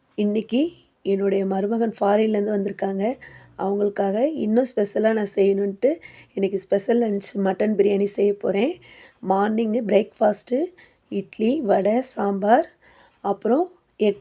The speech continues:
புட்டிங் செய்ய போறேன். நான் எப்படி செய்றேன்னு பாருங்க. என்னோட சேர்ந்து இந்த விலாகை நீங்க கண்டினியூவா பார்த்துட்டு வாங்க. இடையில ஸ்கிப் பண்ணிடாதீங்க. என்னோட வீடியோ உங்களுக்கு பிடிச்சிருந்தா லைக் பண்ணுங்க, சப்ஸ்கிரைப் பண்ணுங்க,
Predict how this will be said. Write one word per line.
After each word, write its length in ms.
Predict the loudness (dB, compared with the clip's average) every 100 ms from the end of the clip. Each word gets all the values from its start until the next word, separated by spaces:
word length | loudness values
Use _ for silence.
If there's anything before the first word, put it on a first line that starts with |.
| 4
புட்டிங் 340 | 4 4 0
செய்ய 320 | -2 2 2
போறேன். 440 | 2 0 2 0 -4 _ -20 -20 _ -8
நான் 120 | -2
எப்படி 300 | 0 0 -4 -2
செய்றேன்னு 340 | -2 -2 -2
பாருங்க. 540 | 0 0 0 -2 -2 -4 _ _ -6
என்னோட 320 | -4 -2 -2
சேர்ந்து 560 | -2 -2 -2 0 -2 -2 -20 -20 _ -8
இந்த 420 | -2 2 0 -2 -14 _
விலாகை 360 | 0 2 2 2
நீங்க 360 | 0 0 -2 -2 _ _ -6
கண்டினியூவா 500 | -4 -4 -4 -2 0
பார்த்துட்டு 360 | 0 0 -2 -6
வாங்க. 400 | -6 -4 -4 -4 -16 -20 -10 0
இடையில 340 | 2 4 2
ஸ்கிப் 320 | 0 -8 -8 -6
பண்ணிடாதீங்க. 680 | -2 0 0 0 0 0 -2 -4 _ _ -18 -6
என்னோட 340 | -2 0 0
வீடியோ 360 | -2 -2 0 0
உங்களுக்கு 440 | 0 -4 -4 -4
பிடிச்சிருந்தா 600 | -4 -2 -2 -2 -2 -2 -2 -8 -20 _
லைக் 280 | 2 2 2 -2
பண்ணுங்க, 460 | -4 -2 -2 -4 -4 -12 -4
சப்ஸ்கிரைப் 460 | -4 -2 -2 -2 -4
பண்ணுங்க, 500 | -6 -4 -2 -4